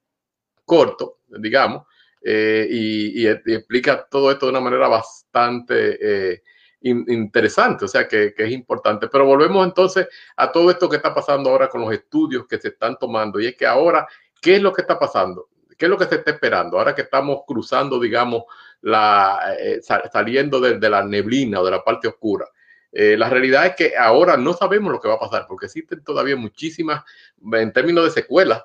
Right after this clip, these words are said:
en el a-, en el área de la sexualidad, pues, como dije, ya en España se están en, eh, encontrando, eh, problemas en, en los hombres, sobre todo, de, eh, disfunciones sexuales,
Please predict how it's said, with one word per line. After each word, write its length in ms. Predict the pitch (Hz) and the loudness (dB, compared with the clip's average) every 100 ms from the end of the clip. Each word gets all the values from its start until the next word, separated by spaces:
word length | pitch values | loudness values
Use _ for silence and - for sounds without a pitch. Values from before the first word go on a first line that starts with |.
| _ | _
en 160 | 104 104 | -8 -2
el 80 | |
a-, 240 | 101 131 - | 0 0 -2
en 160 | 107 | -4
el 100 | 98 | -2
área 240 | 104 120 135 | -2 2 2
de 80 | 127 | 2
la 100 | 123 | -2
sexualidad, 580 | 120 - 104 110 131 135 | -4 -2 -2 2 0 0
pues, 140 | 95 - | -8 -6
como 260 | 104 101 98 | -8 -6 -6
dije, 220 | 127 131 | -4 -2
ya 120 | 110 | -2
en 80 | 139 | -4
España 420 | 135 117 127 139 | -4 -2 -2 -4
se 80 | 113 | -8
están 300 | - 110 120 - - - _ | -6 -2 -2 -4 -20 -20 _
en, 240 | - 110 104 | 0 0 2
eh, 420 | 110 104 104 98 | 2 4 4 2
encontrando, 600 | 110 117 110 120 131 127 | -2 -2 2 2 4 2
eh, 240 | 95 110 | 2 0
problemas 560 | 98 113 101 110 127 120 | -2 -2 0 0 0 -4
en, 220 | 107 107 | -6 -6
en 120 | 92 | -6
los 200 | 101 95 | -6 0
hombres, 300 | 147 156 95 | 2 2 0
sobre 200 | - 92 | -4 -4
todo, 380 | - 117 101 - _ _ _ | 0 2 2 0 _ _ _
de, 600 | _ 98 98 98 101 101 - | _ -2 2 4 4 2 2
eh, 420 | 98 95 95 92 | 2 2 0 -2
disfunciones 720 | 101 104 110 98 104 110 110 | -6 -10 -10 -6 -2 0 -2
sexuales, 540 | - - - 87 - | -4 -6 0 2 0